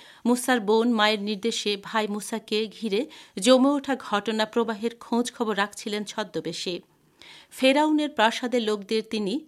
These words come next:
জানান যে, "আমি এমন এক নারীর কথা জানি যে এই শিশুর পরিচর্যা করতে সক্ষম।" নিয়ে আনা হলো সেই নারীকে, কিন্তু মা, মেয়ে ছাড়া আর কেউ জানে না যে এই নার্সই হলেন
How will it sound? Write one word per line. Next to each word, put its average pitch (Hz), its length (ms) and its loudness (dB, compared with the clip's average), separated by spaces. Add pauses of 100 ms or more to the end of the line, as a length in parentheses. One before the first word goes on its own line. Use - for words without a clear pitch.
জানান 190 420 0
যে, 202 280 -4 (300)
"আমি 254 320 6
এমন 226 380 0
এক 233 180 -6
নারীর 202 340 0
কথা 220 280 -6
জানি 196 380 0
যে 214 280 -2 (140)
এই 220 120 0
শিশুর 247 420 -4
পরিচর্যা 208 560 -6
করতে 185 300 -10
সক্ষম।" - 640 -10 (640)
নিয়ে 233 180 6
আনা 233 200 2
হলো 233 180 0
সেই 233 200 -4
নারীকে, 220 480 -4 (400)
কিন্তু 285 300 4
মা, 233 500 4
মেয়ে 220 300 0
ছাড়া 226 480 0
আর 214 100 2 (120)
কেউ 254 260 2
জানে 208 300 2
না 233 140 2
যে 208 240 -2 (220)
এই 208 180 4
নার্সই 214 680 -2 (200)
হলেন 233 240 0